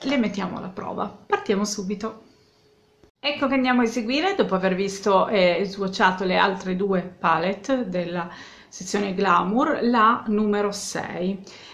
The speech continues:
Direi che questa numero sei andiamo ad eseguire il trucco che voglio fare oggi. Per adesso non metto il rossetto perché andremo poi a vedere cosa utilizziamo. Andiamo a swatchare anche questa bellezza.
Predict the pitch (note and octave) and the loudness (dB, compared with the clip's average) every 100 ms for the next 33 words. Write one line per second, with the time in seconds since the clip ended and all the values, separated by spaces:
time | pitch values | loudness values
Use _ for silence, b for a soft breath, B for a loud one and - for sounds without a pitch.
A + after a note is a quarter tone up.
0 | B - B3+ A3+ G#3 A3+ - C#4 C4+ - | B 2 4 6 4 0 2 2 2 2
1 | A3 C4 A3+ G#3+ B3+ - C4+ C4 C4+ D#4 | 2 4 2 0 -2 0 2 4 4 2
2 | D#4+ - A#3 G#3 F3+ G3 A#3+ B3 A3+ F3+ | 0 2 4 4 4 4 2 0 0 2
3 | F#3+ G#3+ C4+ A3 F#3+ - A#3 B3 A#3+ A#3+ | 2 2 0 -2 -6 -2 0 0 -2 -2
4 | F3+ F3 F3+ F#3+ F#3+ - - G#3 F#3 F3+ | -2 -2 0 0 -2 -8 -6 -4 -2 -4
5 | F3+ F3+ G3+ F#3+ B3+ C#4 D#4 - D4+ C4+ | -6 -6 -6 -2 2 2 2 2 4 6
6 | A#3+ A#3+ A#3 A#3 - - G3 A3 - F#3+ | 4 2 -2 -2 -4 0 0 -2 -8 -4
7 | G#3+ F#3+ F3+ F#3 G3 G3+ G#3+ G#3+ F3+ F#3+ | -4 -2 -2 -4 -4 -2 -2 -2 -4 -8
8 | - F#3+ F3+ F3 F#3 F3 F3 C#3+ D#3+ F3+ | -4 -2 -2 -4 -8 -8 -10 -10 -10 -12
9 | B B B B F4 F#4 D#4 D4+ - D4 | B B B B 6 8 8 6 4 2
10 | D4 - G3+ E3+ F3 F3+ F#3 F#3 G3 G3 | 0 0 2 4 4 2 0 4 4 4
11 | G3 B3+ B3+ G3+ G3 - A3 G#3 G#3 F#3 | -2 -4 0 0 -2 -2 -4 0 -2 -2
12 | E3+ F#3 - - F3+ F#3 | -6 -10 -12 -6 -6 -6